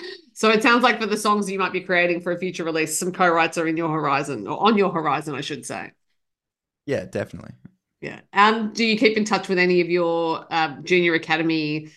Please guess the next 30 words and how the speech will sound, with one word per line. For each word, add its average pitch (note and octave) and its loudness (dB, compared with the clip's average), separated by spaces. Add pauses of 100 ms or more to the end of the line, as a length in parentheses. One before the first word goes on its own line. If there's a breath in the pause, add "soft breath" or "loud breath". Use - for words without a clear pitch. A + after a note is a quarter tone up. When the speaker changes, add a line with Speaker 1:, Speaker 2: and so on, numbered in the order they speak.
(120)
Speaker 1:
classmates F#3 0 (240)
for, - -6
as F#3+ -2
co-writers, F#3 4
for F#3+ -4
Speaker 2:
Um, - -
Speaker 1:
example? G3+ -6 (1200)
Speaker 2:
I F3+ -16
ha-, F3+ -10 (100)
don't A3+ -10
think A3 -8
I F#3+ -2
have F3+ -2
written D#3 -4
with C3 -4
any, A2 -4
but A#2+ -4 (240)
I C#3 -10
still E3+ 0
definitely D3+ -2
keep C#3 -4
in C3 -10
touch C3 -6
with, A#2+ -12 (340)
with A2+ -10
a A#2 -8
couple G#2+ -4
of A2 -4
them. C3 -8
Um, A2 -10